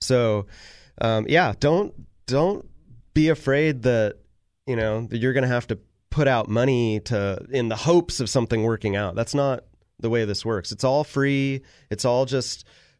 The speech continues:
a, a consultation to help you figure out if, if you can make this work. And also, I don't wanna discourage you if you do have low credit. There are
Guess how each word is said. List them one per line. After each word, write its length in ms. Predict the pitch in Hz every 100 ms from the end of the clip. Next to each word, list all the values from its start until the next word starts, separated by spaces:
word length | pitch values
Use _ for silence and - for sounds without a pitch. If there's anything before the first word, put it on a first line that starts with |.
| _ _ _ _ -
a, 80 | 107 -
a 80 | 117
consultation 840 | - 135 139 131 - 131 - 131
to 80 | 113
help 280 | 120 135 -
you 280 | 143 175 139
figure 300 | 139 135 131
out 180 | 139
if, 400 | 147 131 127 - _
if 140 | 120 113
you 80 | 143
can 140 | 135
make 180 | 131 -
this 180 | 120 151
work. 240 | 151 - - - - -
And 120 | 180
also, 340 | 220 - 220
I 100 | 175
don't 180 | 160 180
wanna 160 | 175 170
discourage 500 | 147 - 165 185 151
you 220 | 160 147
if 180 | 135 -
you 120 | 147
do 480 | 110 127 208 147 92 -
have 500 | 120 107 95 90 - -
low 280 | 123 117
credit. 440 | 107 120 101 95 -
There 200 | 127 190
are 300 | 233 190